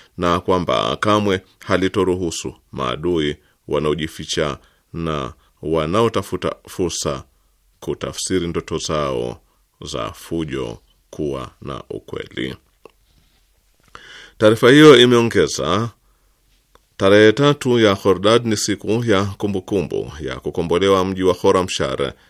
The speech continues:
na ni alama ya uimara na mukawama na ni ushindi wa damu dhidi ya upanga."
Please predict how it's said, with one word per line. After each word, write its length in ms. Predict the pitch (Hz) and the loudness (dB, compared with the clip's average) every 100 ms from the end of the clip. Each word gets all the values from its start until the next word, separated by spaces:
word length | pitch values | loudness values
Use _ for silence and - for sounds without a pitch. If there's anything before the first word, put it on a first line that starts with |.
| _ - | _ -12
na 200 | 73 71 | -8 -4
ni 140 | 87 | 0
alama 460 | 92 98 120 123 113 | 2 2 0 2 2
ya 120 | 107 | 4
uimara 640 | 98 98 101 104 107 101 - | 2 0 0 -2 -2 -6 -6
na 180 | 95 98 | -2 0
mukawama 800 | 98 95 107 98 69 64 80 101 - _ _ - | 0 -4 0 0 0 -4 -6 -6 -12 _ _ -14
na 180 | 67 60 | -12 -10
ni 100 | 123 | -8
ushindi 540 | - - 113 101 92 | -6 -2 -2 0 0
wa 340 | 113 104 95 85 | 0 0 0 0
damu 420 | 90 101 98 101 | 0 0 -2 -4
dhidi 300 | 90 92 87 | -4 -4 0
ya 60 | 87 | 0
upanga." 540 | - 85 73 65 | -2 -6 -8 -8